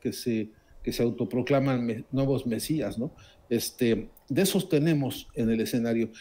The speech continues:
Y, y ocurre porque, porque no solamente hay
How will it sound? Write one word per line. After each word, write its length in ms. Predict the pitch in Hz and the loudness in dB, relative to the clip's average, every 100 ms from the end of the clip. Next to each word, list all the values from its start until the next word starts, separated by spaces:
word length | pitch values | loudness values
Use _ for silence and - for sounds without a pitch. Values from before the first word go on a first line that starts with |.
| - _ | -20 _
Y, 460 | 170 156 147 123 - - | 4 6 6 2 -4 -2
y 100 | 151 | 0
ocurre 460 | 143 233 226 165 226 | 2 2 2 2 0
porque, 680 | 127 123 - 127 113 101 - - _ _ _ _ _ - - | 0 -2 0 0 0 -2 -8 -20 _ _ _ _ _ -20 -4
porque 260 | 127 - 139 | -2 0 0
no 120 | 165 | 2
solamente 880 | 185 165 165 170 165 147 127 - - - _ _ | 2 2 4 2 4 6 6 2 -8 -20 _ _
hay 200 | - 147 | 2 2